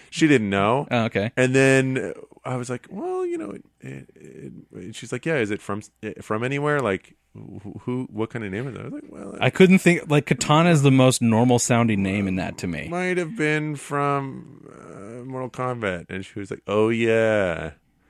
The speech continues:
Speaker 1: Well, maybe." And I was like, "Oh."
Speaker 2: Shao Kahn.
Speaker 1: <laughs> Shao Kahn. <laughs> Liu Kang.
Speaker 2: Uh, uh, but yeah, it's fun. I, I did this, I found this thing in the crypt where, which is, like, their unlockable thing.
Speaker 1: Yeah.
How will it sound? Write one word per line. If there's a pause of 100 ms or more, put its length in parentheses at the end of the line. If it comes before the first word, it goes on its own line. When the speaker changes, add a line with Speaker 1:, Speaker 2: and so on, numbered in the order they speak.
(420)
Speaker 1:
Well, (320)
maybe."
And
I
was
like,
"Oh."
Speaker 2:
Shao
Kahn. (200)
Speaker 1:
<laughs>
Shao
Kahn. (320)
<laughs>
Liu
Kang. (1400)
Speaker 2:
Uh, (420)
uh,
but
yeah,
it's
fun. (360)
I, (120)
I
did
this,
I
found
this
thing
in
the
crypt (460)
where, (480)
which
is,
like,
their
unlockable
thing.
Speaker 1:
Yeah.